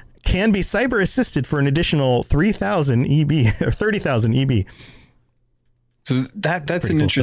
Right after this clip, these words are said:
Speaker 2: interesting comment. You, you mentioned the cyber assisted. Have you looked into the cyber assisted, uh, stuff that they, that they talk about in the source books much?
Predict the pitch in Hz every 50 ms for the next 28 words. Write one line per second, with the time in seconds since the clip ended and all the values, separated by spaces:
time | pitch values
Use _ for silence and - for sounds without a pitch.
0 | 90 92 - 113 107 104 98 - - - - - - 113 113 113 104 95 76 -
1 | 104 113 120 - 117 110 107 120 127 131 - - 117 104 98 92 - - 113 110
2 | 107 104 101 95 87 - - 113 101 - - 101 90 82 87 110 107 107 120 135
3 | 139 147 147 - - 127 127 127 - 131 117 120 113 - 123 120 120 117 123 123
4 | 123 120 123 131 - - 104 98 - - 127 113 - - - - 131 123 120 117
5 | - - - 110 101 95 92 92 95 - - 120 110 - - 107 98 110 101 98
6 | 95 - 104 98 - - 101 98 - 104 98 95 - 104 113 113 110 - - 110
7 | 101 101 98 98 95 - - 120 110 - - - 120 - - 131 131 127 - -
8 | -